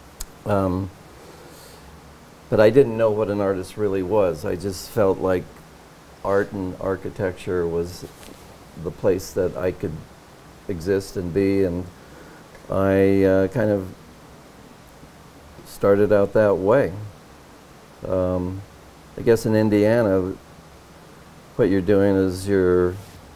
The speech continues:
as a child, you're kind of looking at cornfields and almost nothingness. There was a Swiss dealer named Byler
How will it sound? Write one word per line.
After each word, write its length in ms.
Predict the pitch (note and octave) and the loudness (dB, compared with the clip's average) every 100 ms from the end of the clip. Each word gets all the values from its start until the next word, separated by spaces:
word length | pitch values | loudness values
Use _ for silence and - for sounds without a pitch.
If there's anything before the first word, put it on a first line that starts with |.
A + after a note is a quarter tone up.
| - - - | -20 -20 -12
as 160 | - F#2 | -6 -4
a 120 | F#2 | -4
child, 600 | - - F#2+ F#2+ G2 F2+ | -4 -2 2 4 2 0
you're 160 | G2 F2+ | -2 -4
kind 200 | A#2 G2+ | -2 -2
of 120 | F2 | -2
looking 400 | F#2+ G2+ G2+ F#2 | -2 -4 -4 -4
at 180 | F2+ F2 - - - - - - - - | -4 -6 -10 -20 -20 -20 -20 -20 -20 -6
cornfields 920 | C3 A#2+ A#2 A#2 A#2+ A2 G#2 F2+ F#2 | -2 0 -2 -4 -4 -2 -2 -6 -10
and 300 | F#2 F2 F2+ G#2 - - - - - - | -8 -8 -10 -12 -18 -20 -20 -20 -20 -10
almost 400 | G2 G#2+ G2+ - | -6 -2 -4 -6
nothingness. 1200 | F#2+ F2+ G2 G#2+ A2+ - G2 F2 E2+ F#2+ - - - - - - - - | -8 -6 -4 -4 -4 -6 -6 -6 -6 -8 -12 -20 -20 -20 -20 -20 -18 0
There 140 | A2 | 2
was 180 | G#2+ G2+ | 2 0
a 80 | G2 | -6
Swiss 420 | - - A#2 - | -4 0 0 -2
dealer 520 | F#2+ F2+ A2 A2 G#2 | -8 -2 2 2 2
named 400 | F#2 F#2 F2+ G2+ - - - - - - D#2 | 0 -2 -4 -8 -12 -20 -20 -20 -20 -12 -2
Byler 600 | F#2+ G#2 G#2 F#2+ F2+ | 2 4 4 4 0